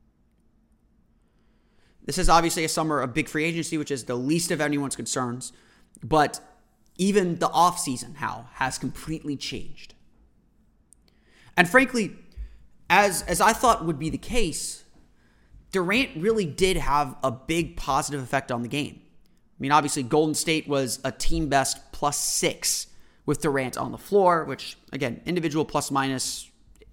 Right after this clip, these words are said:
in a ga-, in a single game, take it for what you will. But he scored eleven points, made all three of his three-pointers, three for five shooting,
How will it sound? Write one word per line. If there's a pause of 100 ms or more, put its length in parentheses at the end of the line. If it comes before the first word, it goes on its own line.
(360)
in
a
ga-,
in
a
single
game,
take
it
for
what
you
will. (540)
But
he
scored
eleven
points, (100)
made
all
three
of
his
three-pointers,
three
for
five
shooting,